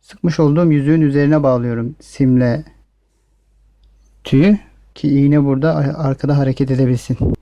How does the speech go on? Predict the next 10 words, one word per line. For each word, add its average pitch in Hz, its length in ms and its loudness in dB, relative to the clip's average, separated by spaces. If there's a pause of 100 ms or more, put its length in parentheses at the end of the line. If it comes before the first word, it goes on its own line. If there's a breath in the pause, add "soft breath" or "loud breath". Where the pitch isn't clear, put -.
(640)
Misilamızı 139 560 0
kestim. 131 520 -4 (4000)
Gördüğünüz 135 680 2
gibi. 139 260 2 (3250 loud breath)
Evet, 147 220 2
iğnemizi 160 420 4
bu 151 80 0
şekilde 147 400 0
bağladık. 143 420 0
Hazır. 151 360 -2